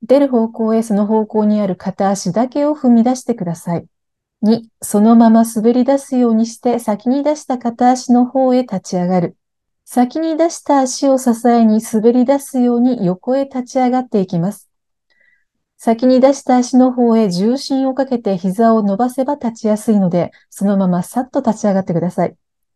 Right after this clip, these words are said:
立ち上がるときは先に出した方の足の膝をできるだけ伸ばすようにするとスマートなイメージになります。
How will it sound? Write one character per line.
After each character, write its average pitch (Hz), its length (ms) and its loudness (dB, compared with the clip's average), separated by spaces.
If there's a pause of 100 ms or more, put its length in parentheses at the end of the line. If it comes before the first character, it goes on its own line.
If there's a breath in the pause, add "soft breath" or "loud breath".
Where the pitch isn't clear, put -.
(1300)
立 220 240 2
ち - 20 6
上 277 80 6
が 285 100 6
る 277 100 2
と 262 140 -2
き 233 140 2
は 220 120 4
先 214 300 -2
に 254 140 2
出 262 120 2
し 269 120 -12
た 247 160 -2
方 233 160 0
の 202 160 0
足 208 240 -2
の 233 100 2
膝 226 380 -2
を 214 120 2
で 185 140 -4
き 247 180 -4
る 262 120 -2
だ 269 160 -4
け 269 120 -4
伸 247 160 0
ば 262 140 -2
す 277 200 -8
よ 262 160 -2
う 247 40 0
に 240 140 0
す 247 140 -8
る 233 140 -2
と 247 160 0
ス 233 220 -4
マ 240 240 2
ー 247 40 -8
ト 226 120 -6
な 254 160 0
イ 202 160 -4
メ 208 220 -4
ー - 20 -8
ジ 226 120 -6
に 247 120 2
な 220 100 0
り 185 120 -6
ま 170 140 -6
す。 - 180 -16